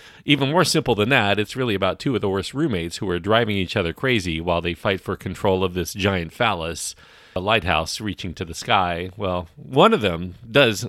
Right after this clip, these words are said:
seem to be actually going mad, the one who holds the least amount of power among the two.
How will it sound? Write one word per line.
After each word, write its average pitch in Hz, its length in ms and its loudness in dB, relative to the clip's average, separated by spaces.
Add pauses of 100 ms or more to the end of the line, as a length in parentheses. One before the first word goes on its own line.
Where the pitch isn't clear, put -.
seem 110 320 2
to 117 100 -4
be 90 260 -4
actually 101 340 -2
going 90 300 -2
mad, 92 400 -2 (420)
the 117 100 -4
one 95 140 0
who 92 160 -2
holds 92 360 -2
the 95 100 -12
least 143 260 -4
amount 87 240 -2
of 78 80 -6
power 80 320 -2
among 80 300 -8
the 73 80 -12
two. 82 420 -6